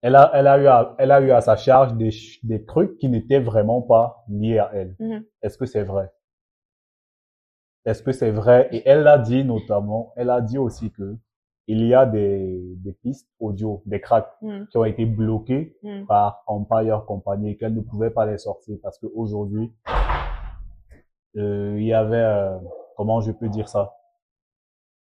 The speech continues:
Speaker 1: Les deux parties étaient en pourparlers pour, euh, pour que tout se passe bien parce qu'elle a porté plainte.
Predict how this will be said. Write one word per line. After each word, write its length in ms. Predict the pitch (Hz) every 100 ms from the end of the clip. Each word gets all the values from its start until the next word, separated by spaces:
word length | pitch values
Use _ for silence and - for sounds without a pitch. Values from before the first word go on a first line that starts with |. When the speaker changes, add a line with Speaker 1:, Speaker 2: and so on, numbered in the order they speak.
| _ _
Speaker 1:
Les 140 | 104 110
deux 220 | 120 139
parties 260 | 127 - 120
étaient 120 | 123
en 140 | 113
pourparlers 680 | 107 107 - 107 113 110 - _ _ _ - - _ - -
pour, 260 | 120 110
euh, 560 | 107 101 98 95 95 92 92 _ _ _ _ _ _ _ _ _ _ _ _ _ _ _
pour 140 | 104 -
que 80 |
tout 180 | 123 127
se 120 | 117
passe 320 | 113 - 113 107
bien 140 | 110
parce 180 | 104 101
qu'elle 120 | 110
a 60 | 110
porté 280 | 107 - 117
plainte. 300 | 117 107